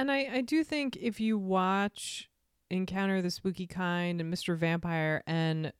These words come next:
one of my favorites is Magic Cop, which is a sequel to Mister Vampire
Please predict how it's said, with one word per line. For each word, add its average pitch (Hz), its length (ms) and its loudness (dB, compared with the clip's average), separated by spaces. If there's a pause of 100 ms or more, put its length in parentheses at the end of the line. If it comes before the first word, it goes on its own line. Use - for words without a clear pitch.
one 170 280 2
of 180 60 2
my 165 160 2
favorites 165 380 -2
is 151 120 -2
Magic 151 580 -2
Cop, 131 520 -4
which 160 300 -4
is 147 240 -8
a 156 80 -4
sequel 180 680 0
to - 120 -8
Mister 165 320 -2
Vampire 151 800 -2